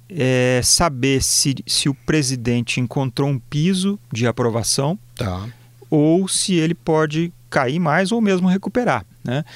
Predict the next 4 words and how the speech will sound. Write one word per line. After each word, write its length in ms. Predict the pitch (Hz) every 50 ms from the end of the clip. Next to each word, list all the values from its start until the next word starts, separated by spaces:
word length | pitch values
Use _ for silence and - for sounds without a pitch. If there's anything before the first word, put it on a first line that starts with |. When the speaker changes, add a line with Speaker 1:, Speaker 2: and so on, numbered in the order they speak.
| - - - - - - -
Speaker 1:
Porque, 880 | - 131 127 - - - 135 131 131 135 135 135 139 139 139 139 139 -
é, 840 | - 123 123 123 123 123 123 123 120 120 120 117 117 117 113 113 113 - -
não 440 | 131 131 131 143 156 170 170 165
é, 800 | 165 170 185 202 208 214 208 196 190 180 165 156 147 131 123